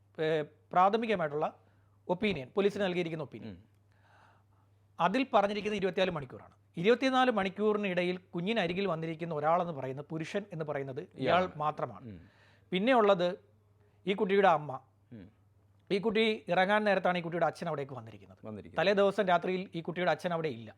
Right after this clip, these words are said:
Speaker 2: ഉം.
Speaker 1: കുഞ്ഞിൻ്റെ അച്ഛൻ അവിടെ ഇല്ല.
Speaker 2: ഉം.
Speaker 1: പിന്നീട് പേ-, ഉള്ളത് ഈ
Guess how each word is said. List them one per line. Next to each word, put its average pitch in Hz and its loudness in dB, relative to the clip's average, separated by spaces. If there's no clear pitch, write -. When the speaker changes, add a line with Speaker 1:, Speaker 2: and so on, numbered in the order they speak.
Speaker 2:
ഉം. 95 -16
Speaker 1:
കുഞ്ഞിൻ്റെ 202 0
അച്ഛൻ 190 -4
അവിടെ 160 0
ഇല്ല. 98 -16
Speaker 2:
ഉം. 90 -18
Speaker 1:
പിന്നീട് 214 4
പേ-, 175 0
ഉള്ളത് 185 2
ഈ - -2